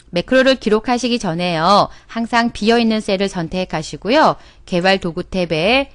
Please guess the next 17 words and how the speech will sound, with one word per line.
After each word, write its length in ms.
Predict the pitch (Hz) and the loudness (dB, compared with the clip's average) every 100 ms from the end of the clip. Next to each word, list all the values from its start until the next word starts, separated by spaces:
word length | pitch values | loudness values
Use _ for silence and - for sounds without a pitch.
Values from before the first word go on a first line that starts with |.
| - | -8
매크로 360 | 147 - 190 180 | -8 -6 -8 -8
기록에 440 | - 196 190 185 | -6 -6 -4 -4
갑니다. 560 | 151 139 131 139 127 - - - - - - - - | -4 -6 -8 -8 -10 -14 -20 -20 -20 -20 -20 -20 -6
매크로 400 | 196 196 254 254 | -4 -2 2 2
기록 420 | 247 220 202 185 - - | 2 2 0 -2 -14 -8
이름은, 760 | 214 254 247 175 180 262 339 330 _ _ - - - - - - 196 | 0 4 4 4 2 2 2 -2 _ _ -20 -20 -20 -20 -20 -18 -12
음, 640 | 185 185 180 180 180 175 - | -10 -8 -10 -12 -12 -14 -8
네, 120 | 165 | -8
적립금이라고 800 | 156 185 220 285 294 262 214 202 | -4 2 2 2 0 4 4 2
되어 140 | 180 | 0
있습니다. 600 | 151 - 165 151 135 139 - - - | -2 -4 -6 -6 -2 -2 -4 -20 -12
적립금이라고 800 | 202 185 214 208 208 196 190 202 | -4 -2 -2 -2 -2 0 0 0
입력하시고요. 920 | 160 147 143 - 180 - 160 147 131 - - _ - - - - - - - - - - - - - - - - - - - - - - | -2 -4 -6 -8 -8 -8 -6 -2 -2 -4 -14 _ -20 -20 -20 -20 -20 -20 -20 -20 -20 -20 -20 -20 -20 -20 -20 -20 -20 -20 -20 -20 -18 -6
입력하셨다면 1160 | 196 226 233 254 254 - 214 214 202 202 208 214 | 0 0 2 2 2 2 2 4 4 6 4 0
확인 340 | 254 247 254 | -4 0 0
버튼 320 | 220 220 226 | 0 0 -4
누르시고요. 840 | 185 156 - 156 190 247 302 147 | -4 -6 -10 -10 -2 2 4 4